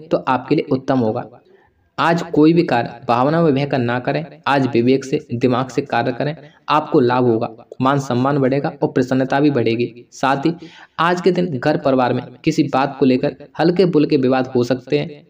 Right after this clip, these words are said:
दिन की शुरुआत में ध्यान रखिए, घर की व्यवस्था हालांकि ठीक है। साथ ही जो विद्यार्थी हैं, आज आपका कोई रिजल्ट है तो परिणाम आपके पक्ष में आ सकते हैं। आज के दिन बेवजह की चीजों में आप समय नष्ट मत कीजिए,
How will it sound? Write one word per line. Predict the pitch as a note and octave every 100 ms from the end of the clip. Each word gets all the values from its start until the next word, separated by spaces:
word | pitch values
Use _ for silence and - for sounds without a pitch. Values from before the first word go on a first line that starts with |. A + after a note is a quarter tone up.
| A#2+
दिन | A#2+ D3
की | D3+
शुरुआत | C#3 B2 B2 C3 D3+
में | D#3 D3+ - _ A#2+
ध्यान | D3 E3+ C#3+
रखिए, | C3 D3+ D#3+ D#3 - -
घर | C3+ E3+
की | G3+ F#3+
व्यवस्था | C3+ B2+ B2+ - - -
हालांकि | B2+ D#3+ F3 D3+
ठीक | - C#3+ E3+
है। | F3 - _ -
साथ | - F3+ G#3+
ही |
जो | G#3 E3
विद्यार्थी | C3 B2+ C#3 C#3+ D3+ E3
हैं, | E3+ - D3
आज | F3 F3
आपका | - B2+ D3+
कोई | C#3+ C#3+
रिजल्ट | A#2+ B2 C3+ C#3+
है | E3+ -
तो | E3+
परिणाम | F3 C#3+ D3+ E3+
आपके | C#3+ C3+ -
पक्ष | C3+ B2+ D#3+
में | -
आ | C3
सकते | C3 - - G#2+
हैं। | - - - _ -
आज | C#3+ E3
के | E3+
दिन | E3+ F3 F3 C3
बेवजह | E3 F#3+ F#3+ F3
की | F3
चीजों | F3 C3+ C#3 C#3+
में | D#3 D#3 D#3+ -
आप | D#3 F#3+
समय | - D#3+ D#3
नष्ट | D3 -
मत | B2+ C3
कीजिए, | - C#3 D3+ D3+ -